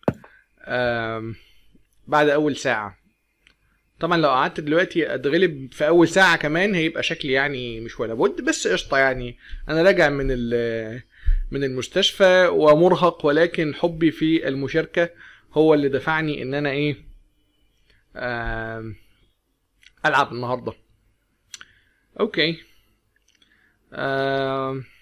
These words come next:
هنلعب كاروكان اكستشينج، حصل اكستشينج في الأول،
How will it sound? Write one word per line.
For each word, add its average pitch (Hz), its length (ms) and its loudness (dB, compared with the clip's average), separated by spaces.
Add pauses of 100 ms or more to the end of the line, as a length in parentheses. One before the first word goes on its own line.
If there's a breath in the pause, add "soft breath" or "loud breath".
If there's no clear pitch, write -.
(1800 soft breath)
هنلعب 254 340 0
كاروكان 190 840 2
اكستشينج، 185 840 -4
حصل 156 380 -4
اكستشينج 160 500 -4
في - 100 -12
الأول، 165 580 -2